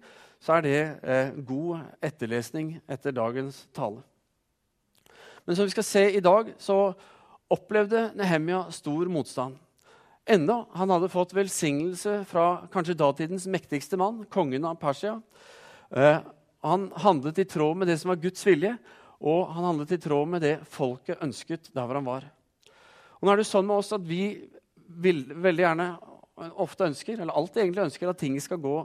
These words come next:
beine veien, som vi sier her på Vestlandet. At ting skal gå sånn som vi vil. Eh, og det er lett å tenke sånn om Nehemja, at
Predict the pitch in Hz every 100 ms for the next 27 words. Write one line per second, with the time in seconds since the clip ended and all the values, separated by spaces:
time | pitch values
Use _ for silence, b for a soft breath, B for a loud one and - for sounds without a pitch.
0 | 160 147 156 117 143 120 113 143 147 147
1 | 143 139 120 123 107 127 113 110 107 131
2 | B B B B - - 180 180 214 165
3 | 180 175 151 160 165 139 110 113 - _
4 | B B B B 127 143 160 208 220 202
5 | 220 233 208 - 202 175 180 185 165 180
6 | 185 156 196 196 185